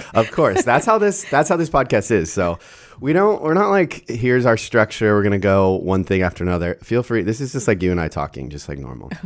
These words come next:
Speaker 2: Okay.
Speaker 1: We're just, we're at a bar right now, not in a room full of pink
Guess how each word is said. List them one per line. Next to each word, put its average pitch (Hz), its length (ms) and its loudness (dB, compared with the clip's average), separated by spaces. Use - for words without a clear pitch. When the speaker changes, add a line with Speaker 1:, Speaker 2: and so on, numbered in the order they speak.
Speaker 2:
Okay. - 180 -16
Speaker 1:
We're 127 140 0
just, 156 240 0
we're 131 140 0
at 147 80 4
a 139 60 2
bar 104 260 2
right 85 160 -2
now, 82 180 0
not 82 220 0
in 82 80 -4
a 85 60 0
room 85 280 -2
full 82 300 -6
of 80 200 -14
pink 87 320 -4